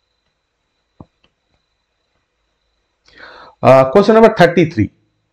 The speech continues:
how did the lion come towards Androcles? एंड्रोकल्स के पास वो line किस तरह से आया था? Limping, shouting, roaring। तो ये roaring, दहाड़ता हुआ आया था।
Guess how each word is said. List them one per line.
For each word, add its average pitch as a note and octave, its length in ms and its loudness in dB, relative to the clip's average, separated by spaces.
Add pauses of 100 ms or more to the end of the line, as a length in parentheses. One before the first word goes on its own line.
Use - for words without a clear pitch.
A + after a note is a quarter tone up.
(640)
how G3 160 4
did A#3+ 340 0
the A#3 120 2
lion A3+ 340 2 (240)
come A#3+ 180 2 (260)
towards G3 420 0 (100)
Androcles? D#3 480 0 (600)
एंड्रोकल्स D#3 600 0
के A3 140 2
पास A2 580 0 (460)
वो C3+ 120 2
line C3 360 2 (120)
किस A#3+ 220 0
तरह A#3 120 4
से - 160 0
आया G#2+ 200 2
था? - 380 -14 (960)
Limping, C3 640 0 (640)
shouting, B2 760 -2 (800)
roaring। C#3 560 2
तो - 320 -10
ये C3 240 2 (500)
roaring, C#3 720 2 (100)
दहाड़ता B2 560 -2
हुआ G2 260 -2
आया C2 180 -8
था। - 100 -16